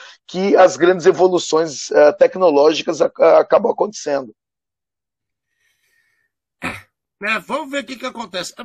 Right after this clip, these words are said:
Speaker 2: Se a gente parar pra pensar, é, se não envolver ser humano, que o cara tem medo de ter problema genético, alguma reconstrução e tal, mas se conseguirem com coisas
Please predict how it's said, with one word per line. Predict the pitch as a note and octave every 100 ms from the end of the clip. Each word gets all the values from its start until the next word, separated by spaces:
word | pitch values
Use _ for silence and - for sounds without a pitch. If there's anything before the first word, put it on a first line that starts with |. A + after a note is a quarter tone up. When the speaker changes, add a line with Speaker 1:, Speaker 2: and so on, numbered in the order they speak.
| -
Speaker 2:
Se | A3+ - -
a | D#4+
gente | D#4 -
parar | - G#3+ G3
pra | F3+
pensar, | D#3 C3 - F#3 F3 A#2 _ _ _
é, | - C3 C3 C3
se | - G3
não | G3 A3+
envolver | G#3 F#3+ C3 D3
ser | C3+ D3+ C#3
humano, | A2+ B2+ D3+ A#2+
que | -
o |
cara | - C#3
tem | - A#2
medo | A#2+ C#3+
de | B2
ter | A2+ B2+
problema | G2+ B2+ A#2 B2+ A#2+
genético, | G#2 F#2 G#2 C#3+ B2+ - A2+
alguma | A#2 C3 B2+
reconstrução | G#2 D#3 - C3 - A#2+ F#2+ - C#3 A2+
e | -
tal, | E3 F3+ - _ _ _ _ _ _
mas | A3 A3+ -
se | - -
conseguirem | C4+ - A#3 A3+ A3
com | - G3
coisas | G#3+ F3 F#3